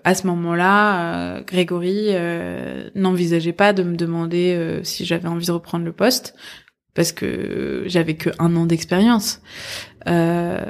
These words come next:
et puis, euh, je sais plus, au détour d'une conversation avec un ami, euh, je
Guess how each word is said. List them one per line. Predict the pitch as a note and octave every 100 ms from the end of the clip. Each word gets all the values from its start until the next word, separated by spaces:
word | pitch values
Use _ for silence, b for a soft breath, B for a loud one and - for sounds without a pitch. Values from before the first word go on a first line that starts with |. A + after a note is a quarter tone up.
| - -
et | E3+
puis, | - - F#3 F#3 F#3
euh, | E3+ E3+ E3 F3 B B B -
je | F#3
sais | F#3+
plus, | F#3+ - G#3+
au | G#3+
détour | F3+ F3+ F#3+
d'une | F#3 F3+
conversation | F3 F3 F3 F3+ - F#3
avec | F3 E3+
un | E3
ami, | E3 E3+ G#3 A3
euh, | F3+ E3 E3 -
je | F#3+